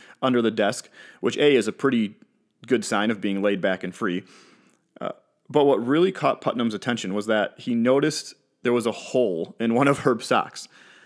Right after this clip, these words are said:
And Howard Putnam says that's when he knew, uh, that this company was a fit for him. That's when he knew that the current president, Herb Kelleher, of Southwest was just like everyone else. He had holes in his socks too.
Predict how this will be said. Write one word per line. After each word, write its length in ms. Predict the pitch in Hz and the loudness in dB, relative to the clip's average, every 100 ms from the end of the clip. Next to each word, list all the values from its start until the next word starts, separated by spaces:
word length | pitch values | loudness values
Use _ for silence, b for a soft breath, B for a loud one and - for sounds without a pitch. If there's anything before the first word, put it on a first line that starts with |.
| b b _ - | b b _ -6
And 160 | 123 117 | -2 2
Howard 240 | 135 131 | 4 4
Putnam 240 | 143 135 | 0 -2
says 300 | 127 127 101 | 0 0 -2
that's 320 | 104 123 151 143 | 2 4 4 0
when 160 | 143 | -2
he 160 | 135 127 | 0 0
knew, 360 | 127 104 90 - b b b b b b _ | 0 0 -4 -10 b b b b b b _
uh, 280 | 107 95 - _ _ _ _ _ _ | -6 -6 -6 _ _ _ _ _ _
that 320 | 113 113 110 | -4 -4 0
this 320 | 120 120 - - _ _ _ | -2 -2 -8 -14 _ _ _
company 340 | - 120 117 | -4 -2 0
was 160 | 104 104 | -2 -2
a 40 | |
fit 240 | 95 110 - | -4 -4 -4
for 140 | - | -6
him. 240 | - - - _ _ _ _ _ _ _ _ _ | -12 -14 -16 _ _ _ _ _ _ _ _ _
That's 280 | 117 135 147 | 2 2 4
when 100 | 156 | 0
he 80 | 143 | 2
knew 160 | 135 117 | 2 2
that 140 | 98 | 0
the 60 | 101 | -4
current 420 | - 156 147 - | -2 0 0 0
president, 400 | 107 85 76 117 | -2 -2 -8 -4
Herb 160 | 113 | -4
Kelleher, 420 | - 80 76 - 113 - | -2 -2 -4 -10 -12 -10
of 120 | 107 | -2
Southwest 500 | 113 117 117 104 - | 0 0 0 -4 -4
was 140 | 101 | -8
just 240 | - 117 113 | -4 -2 -2
like 160 | 104 - | -4 -4
everyone 340 | 117 113 113 | -2 0 0
else. 380 | 92 55 - - _ _ _ _ _ | -2 -6 -12 -18 _ _ _ _ _
He 200 | _ 139 | _ 0
had 120 | 147 143 | 2 4
holes 300 | 147 139 127 | 2 2 2
in 80 | |
his 120 | 139 - | 0 2
socks 360 | 127 110 - | 0 0 -2
too. 320 | - 101 60 | -4 -4 -4